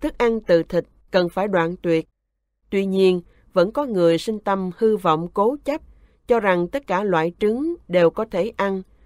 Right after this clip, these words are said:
Họ kiếm cách nói rằng trứng rất giàu chất protein.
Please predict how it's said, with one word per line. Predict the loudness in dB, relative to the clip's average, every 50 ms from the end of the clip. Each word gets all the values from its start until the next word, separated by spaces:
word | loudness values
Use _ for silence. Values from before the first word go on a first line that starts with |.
| _ _ _ _ _ _ _ _ _
Họ | 0 0 0
kiếm | 0 0 -2 -4 -4
cách | -4 -6 -6 -4 -2
nói | 0 0 0 0 0
rằng | 0 0 0 0 0 -2 -6 -8 _ _ -2
trứng | 0 0 0 0 -4
rất | -6 -8 -10 -6
giàu | -2 0 2 2 2 0 0
chất | 0 -2 -2 -2 -2
protein. | -2 -2 -2 -2 -2 -2 0 0 0 -2